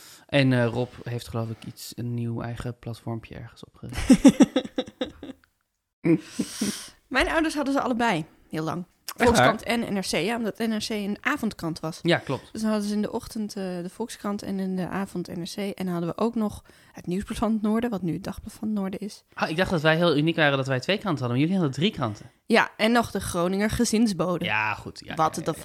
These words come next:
Speaker 2: fantastische naam is
Speaker 1: Ja,
Speaker 2: voor
Speaker 1: de Groninger Gezinsbode is een heel mooie naam.
Speaker 2: Ja, dat was de gratis, denk ik, krant. Is die dan gratis?
Speaker 1: Ja, volgens
Speaker 2: Ja,
Speaker 1: mij
Speaker 2: daar
Speaker 1: is dat
Speaker 2: heb je dan
Speaker 1: zo'n,
Speaker 2: geen
Speaker 1: zo'n
Speaker 2: abonnement.
Speaker 1: reclame, zo'n reclameblad.
Speaker 2: Ja, ja.
Speaker 1: Ja.
Speaker 2: Eh.
Speaker 1: Zoals bij ons de Stadsbode.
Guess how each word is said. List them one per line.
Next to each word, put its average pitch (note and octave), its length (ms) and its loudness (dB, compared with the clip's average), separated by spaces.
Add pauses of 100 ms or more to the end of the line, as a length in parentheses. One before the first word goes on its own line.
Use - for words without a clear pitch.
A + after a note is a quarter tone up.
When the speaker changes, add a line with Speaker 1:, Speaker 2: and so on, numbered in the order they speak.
Speaker 2:
fantastische D#3 640 -4
naam D#3 280 -8
is - 120 -10
Speaker 1:
Ja, B2 120 -4
Speaker 2:
voor D#3 100 -4
Speaker 1:
de D#3+ 60 -2
Groninger C#3+ 320 4
Gezinsbode D3 400 0
is A#2 80 -4
een A#2 60 -2
heel A2 220 -2
mooie A2 240 -6
naam. A#2+ 140 -12
Speaker 2:
Ja, - 140 -6 (340)
dat D#3 200 -8
was - 160 -12 (100)
de E3+ 300 -4
gratis, E3+ 400 0
denk E3 220 -12
ik, - 80 -20
krant. F3+ 420 -14 (320)
Is - 100 -20
die C4 120 -8
dan C4+ 140 -4
gratis? D4 360 -6
Speaker 1:
Ja, C#3 120 4 (100)
volgens B2+ 120 -4
Speaker 2:
Ja, - 40 -2
Speaker 1:
mij - 140 0
Speaker 2:
daar B2 100 0
Speaker 1:
is - 60 -6
dat - 100 0
Speaker 2:
heb A#2 100 -2
je - 60 -2
dan - 20 -2
Speaker 1:
zo'n, A#2+ 140 -2
Speaker 2:
geen A2+ 100 -4
Speaker 1:
zo'n A#2+ 100 2
Speaker 2:
abonnement. A2+ 120 2
Speaker 1:
reclame, A2 240 -4
zo'n A#2+ 140 -10
reclameblad. A2+ 440 -10
Speaker 2:
Ja, F#3 160 -4 (120)
ja. G#3+ 100 -6
Speaker 1:
Ja. F3+ 220 -8 (480)
Speaker 2:
Eh. F#3 680 -8
Speaker 1:
Zoals B2+ 160 -8
bij A#2+ 100 -4
ons A#2 140 -8
de - 80 -10
Stadsbode. A#2 680 -8